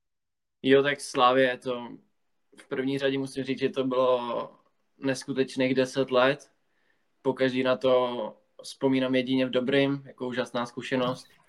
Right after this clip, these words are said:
kde jsem, řekl bych, vyrostl nejenom jako, jako fotbalista, ale hlavně jako člověk. A dostal jsem k tomu zase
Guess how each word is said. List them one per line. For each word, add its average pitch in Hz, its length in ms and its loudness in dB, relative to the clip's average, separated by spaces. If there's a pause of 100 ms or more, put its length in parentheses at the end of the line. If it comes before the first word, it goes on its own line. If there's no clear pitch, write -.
(340)
kde 117 180 -6
jsem, 117 380 -6 (380)
řekl 127 280 -6
bych, 123 180 -2
vyrostl 123 580 0
nejenom 120 300 -2
jako, 117 520 0
jako 104 240 -10
fotbalista, 123 640 -2
ale 117 220 0
hlavně 120 220 -4
jako 123 180 -6
člověk. 120 460 -6 (1160)
A 123 440 2 (240)
dostal 151 360 4
jsem 139 120 -6
k - 320 -16
tomu 147 280 -2 (720)
zase 139 280 -4